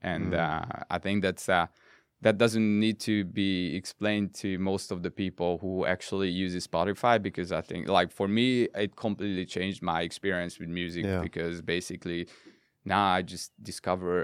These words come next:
Speaker 1: a new music every day, and
Speaker 2: Yeah,
Speaker 1: it's
Speaker 2: yeah.
Speaker 1: ev-, it's not even the same genres, you know, like,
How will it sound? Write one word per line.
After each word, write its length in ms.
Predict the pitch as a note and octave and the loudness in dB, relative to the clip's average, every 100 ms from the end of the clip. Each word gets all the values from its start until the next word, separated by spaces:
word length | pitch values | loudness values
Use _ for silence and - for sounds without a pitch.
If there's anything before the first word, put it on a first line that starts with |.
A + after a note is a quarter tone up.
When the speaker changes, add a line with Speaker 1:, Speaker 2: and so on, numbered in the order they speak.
| - | -2
Speaker 1:
a 60 | |
new 260 | F#2+ F#2 F#2+ | -6 -4 -4
music 440 | F#2 F#2 F#2 E2 - | -4 -4 -6 -6 -4
every 240 | F2+ F#2+ | -4 -4
day, 340 | E2 G#2+ A2 F2 | 0 0 0 -2
and 140 | E2+ | 0
Speaker 2:
Yeah, 100 | G2+ | 2
Speaker 1:
it's 180 | F#2+ G2 | 2 0
Speaker 2:
yeah. 120 | G#2 | 0
Speaker 1:
ev-, 140 | A2+ - | 0 0
it's 220 | G#2 - | -2 0
not 220 | A#2 B2 A#2+ | 4 4 6
even 240 | A#2 A2 | 4 0
the 80 | G2+ | -2
same 300 | - G#2 G2+ | -2 -2 0
genres, 560 | G#2+ B2+ A#2 E2+ E2+ | 2 4 4 2 -2
you 120 | F#2 F#2 | -4 -2
know, 120 | A2 | 0
like, 280 | A2+ F#2+ | 4 2